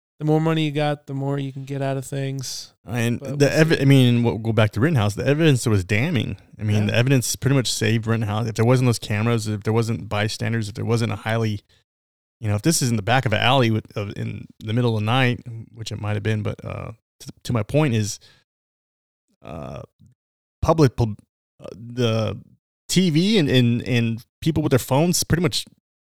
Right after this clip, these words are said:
Speaker 2: saved K-, Kyle.
Speaker 1: Yeah.
Speaker 2: You know, and, and we'll see what, how much, obviously there's a lot of money involved with some of these key players with, uh, this private island stuff and, and Jeffrey Epstein.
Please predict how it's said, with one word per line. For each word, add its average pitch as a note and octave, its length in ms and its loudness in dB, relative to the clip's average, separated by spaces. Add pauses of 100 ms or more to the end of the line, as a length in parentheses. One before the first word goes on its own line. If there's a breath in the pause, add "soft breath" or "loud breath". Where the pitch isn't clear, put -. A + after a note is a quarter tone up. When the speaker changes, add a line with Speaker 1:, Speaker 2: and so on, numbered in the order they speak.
(160)
Speaker 2:
saved D3 480 2
K-, - 200 -12
Kyle. A#2+ 480 0
Speaker 1:
Yeah. E3+ 200 -12
Speaker 2:
You A#2+ 120 -2
know, A2+ 160 2
and, A#2 100 2
and A2+ 220 0
we'll B2 80 2
see C#3 200 2
what, A#2+ 120 4
how A#2 60 2
much, B2 400 2
obviously A2+ 300 0
there's A#2+ 80 2
a A#2+ 40 2
lot A#2+ 80 4
of A#2 60 4
money A#2+ 160 4
involved A2+ 280 2
with A2 80 0
some - 100 -6
of A2+ 40 0
these G#2+ 100 -2
key - 180 -4
players B2+ 360 0
with, A2+ 220 -2 (840 loud breath)
uh, G#2+ 320 0
this G#2+ 140 -4
private B2 320 2
island A#2 340 2
stuff A#2+ 320 -2
and, G2+ 240 -4
and G2+ 320 -4
Jeffrey A2+ 280 -2
Epstein. A2 420 0